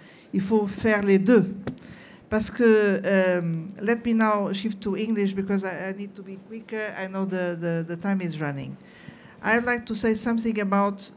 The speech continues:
the next phase when it comes the world environment. This will be completely different because the, the kind of world we have is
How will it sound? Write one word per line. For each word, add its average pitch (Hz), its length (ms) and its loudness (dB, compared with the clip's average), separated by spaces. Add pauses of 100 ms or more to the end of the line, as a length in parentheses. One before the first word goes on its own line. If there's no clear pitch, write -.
(100)
the 196 100 2
next 220 440 -2
phase 196 760 -2 (100)
when 202 240 2
it 196 160 0
comes 202 500 -2 (120)
the 190 240 2
world 190 560 4 (120)
environment. 147 560 0 (640)
This 240 340 0
will 247 120 2
be 214 220 -2
completely 190 560 -2
different 185 420 -4 (640)
because 196 420 0
the, 190 220 2
the 196 120 -2
kind 285 300 0
of 277 80 0
world 208 280 6
we 175 180 2
have 190 500 0
is 208 380 -2